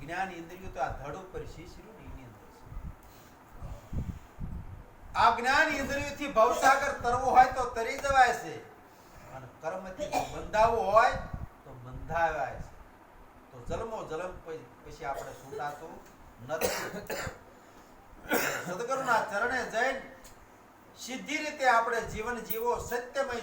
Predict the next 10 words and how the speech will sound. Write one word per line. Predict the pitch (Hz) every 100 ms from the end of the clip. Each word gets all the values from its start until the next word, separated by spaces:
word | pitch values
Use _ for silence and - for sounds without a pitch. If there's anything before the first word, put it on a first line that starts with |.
| -
જીવન | 220 254 247
બનાવો, | 220 226 254 262 - - - - - - - - -
તો | - -
તમે | - 156 -
ભવસાગર | - 139 - 156 147 123 -
તરી | 160 165
જાશો. | 185 185 196 202 226 - - - - - - -
આંખોથી | 165 220 226 233 226 214
જુઓ | 196 214
તો | 226